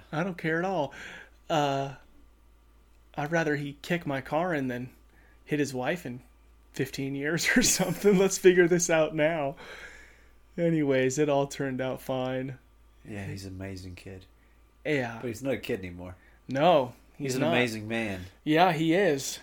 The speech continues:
Speaker 1: Yeah, my last couple conversations with him, we went out to lunch, not, I mean, before he moved. Uh, yeah, he's a, he's a cool guy.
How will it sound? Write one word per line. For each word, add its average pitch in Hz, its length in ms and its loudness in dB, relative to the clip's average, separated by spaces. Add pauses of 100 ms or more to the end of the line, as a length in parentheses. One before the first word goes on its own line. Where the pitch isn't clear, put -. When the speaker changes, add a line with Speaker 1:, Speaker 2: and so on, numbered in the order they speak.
(100)
Speaker 1:
Yeah, 165 300 2
my 143 180 0
last 151 400 0
couple 151 260 -4
conversations 147 840 -4
with 147 180 -4
him, 151 280 -2
we 147 100 -4
went 147 140 -2
out 143 120 -4
to - 100 -12
lunch, 131 320 -6
not, 131 320 -6 (140)
I 139 100 -6
mean, 127 180 -6
before 135 380 -8
he 131 100 -8
moved. 131 460 -8 (640)
Uh, 135 440 -8 (640)
yeah, 127 240 -6
he's 135 280 -8
a, 131 300 -4 (880)
he's 143 240 -8
a 123 80 -10
cool 120 320 -12
guy. 120 400 -12